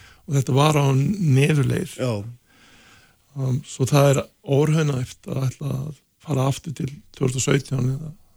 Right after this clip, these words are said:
Speaker 1: átján.
Speaker 2: Já.
Speaker 1: Svo við vitum ekki hvar, hvar við værum. Um,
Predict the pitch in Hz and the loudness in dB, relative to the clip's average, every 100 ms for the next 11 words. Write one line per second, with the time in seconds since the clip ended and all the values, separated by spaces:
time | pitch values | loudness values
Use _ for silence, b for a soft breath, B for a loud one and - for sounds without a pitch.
0 | _ 180 160 - 165 180 _ 120 110 101 | _ -4 -4 -2 -4 -4 _ -2 0 -2
1 | 101 B B - 143 135 175 - 135 - | -8 B B -2 4 6 4 0 -6 -6
2 | 185 - 139 135 - _ b b b b | -10 -2 0 0 -4 _ b b b b
3 | b - 139 139 139 165 143 - - - | b -2 2 2 4 4 4 0 -8 -16
4 | B B B B B B B - 131 127 | B B B B B B B -6 -4 -4